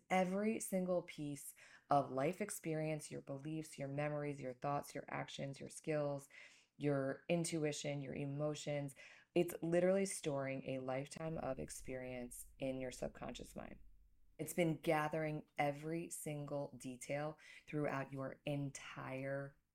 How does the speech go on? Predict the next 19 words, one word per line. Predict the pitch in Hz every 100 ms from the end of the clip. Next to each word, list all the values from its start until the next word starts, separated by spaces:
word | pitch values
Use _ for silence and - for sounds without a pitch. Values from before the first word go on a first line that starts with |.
| _ _ -
life. | 123 127 - - - - _ _ _ _
Pretty | - 170 160
wild. | 139 135 - - - - - _ _ _ _ _ -
And | 170 165
most | 175 240 254
of | 220
the |
time, | 151 123 123 143
you | 143 160
haven't | 165 175 175
been | 170 165
consciously | 160 151 147 151 160 - 151 151 143
aware | 139 147 180
of | 135
it. | -
It's | - -
just | 151 -
been | 151 156 -
accumulating. | 139 - - 180 185 170 131 - - -